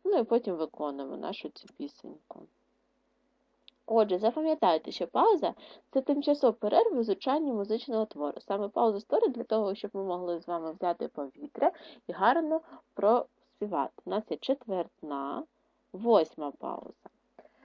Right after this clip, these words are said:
Так, і перед тим, як ви оберете цеглинку, що ми з вами робимо? Повертаємося до нашого Google класу. Перше у нас розпівка.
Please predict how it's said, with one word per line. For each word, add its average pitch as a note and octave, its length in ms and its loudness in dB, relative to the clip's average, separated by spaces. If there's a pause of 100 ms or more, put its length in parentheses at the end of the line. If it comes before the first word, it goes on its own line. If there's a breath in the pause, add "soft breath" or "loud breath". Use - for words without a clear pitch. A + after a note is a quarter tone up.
(260 loud breath)
Так, F#3+ 320 6
і - 60 -2
перед C4+ 260 2
тим, A#3 120 0
як G#3 160 0
ви G#3 100 0
оберете A3 420 0
цеглинку, C#4+ 520 0
що - 280 2
ми C#4+ 160 0
з C#4+ 80 -10
вами A#3 340 0
робимо? D#3 340 -2
Повертаємося G3 640 -2
до E3 120 -4
нашого F#3+ 600 -4
Google F#3 380 -8
класу. - 460 -10
Перше F4+ 260 4
у C4 40 -2
нас A#3 180 0
розпівка. C4 840 -2